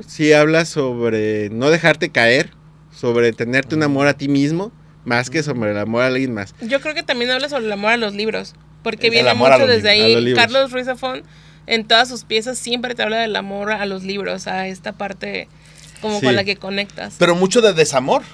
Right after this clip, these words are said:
Speaker 3: Martín vive en el desamor.
Speaker 1: Sí.
Speaker 2: Sí.
Speaker 3: En el dolor,
Speaker 1: Pero
Speaker 3: en la
Speaker 1: como lo
Speaker 3: soledad.
Speaker 1: dirá Eric Fromm, primero
Speaker 3: Sí.
Speaker 1: tienes que amarte a ti
Speaker 3: Para
Speaker 1: para poder amar a los demás.
Speaker 3: Y ama los libros, pero ama los li-, y, y, digo, perdón,
Speaker 2: Ujú.
Speaker 3: Martín está ama, ama la escritura,
Speaker 1: Ajá.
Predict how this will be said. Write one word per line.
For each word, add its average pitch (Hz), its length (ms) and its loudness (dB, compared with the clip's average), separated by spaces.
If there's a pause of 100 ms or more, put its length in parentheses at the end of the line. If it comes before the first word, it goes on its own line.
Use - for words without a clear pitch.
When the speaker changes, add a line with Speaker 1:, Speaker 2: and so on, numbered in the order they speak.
(140)
Speaker 3:
Martín 151 500 -2
vive 220 200 -2
en 214 80 -2
el 165 120 -6
desamor. 143 440 -4 (120)
Speaker 1:
Sí. 147 300 2
Speaker 2:
Sí. 113 160 -8 (100)
Speaker 3:
En 131 160 -14
el 123 180 -10
dolor, 117 200 -6
Speaker 1:
Pero 175 140 12
Speaker 3:
en 170 80 6
la - 40 -6
Speaker 1:
como 156 200 4
lo 147 80 6
Speaker 3:
soledad. 156 220 8
Speaker 1:
dirá 165 300 8
Eric 175 220 0
Fromm, 185 320 2
primero 143 340 2
Speaker 3:
Sí. - 80 0
Speaker 1:
tienes 185 240 0
que 196 80 4
amarte 180 400 4
a 190 60 2
ti 214 320 -4 (100)
Speaker 3:
Para 123 240 0
Speaker 1:
para 131 240 6
poder 131 240 4
amar 139 300 4
a - 40 8
los 117 160 2
demás. 120 440 -4 (160)
Speaker 3:
Y 175 140 6
ama 175 220 8
los 170 200 2
libros, 233 360 -4
pero 143 240 -2
ama 160 280 4
los 220 160 -4
li-, 214 200 -8
y, 151 100 -10 (140)
y, 131 140 -16
digo, 120 300 -12
perdón, 120 240 -8
Speaker 2:
Ujú. 120 120 -12
Speaker 3:
Martín 135 360 -4
está 180 220 2
ama, 180 280 2
ama 196 340 6
la 202 120 8
escritura, 202 720 0
Speaker 1:
Ajá. 139 340 0